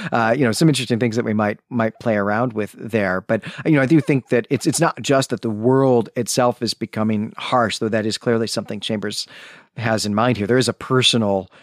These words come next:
journey here. There's some dark backstory to this as, as well.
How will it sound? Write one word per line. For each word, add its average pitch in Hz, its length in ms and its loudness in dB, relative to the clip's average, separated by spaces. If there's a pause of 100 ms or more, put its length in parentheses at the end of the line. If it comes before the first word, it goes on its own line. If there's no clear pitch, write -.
(220)
journey 131 280 2
here. 92 160 -6
There's 104 180 -6
some 117 220 2
dark 107 380 0 (280)
backstory 104 960 -4
to - 120 -6
this 90 360 -6
as, - 340 -8
as 92 220 -10
well. 107 320 -6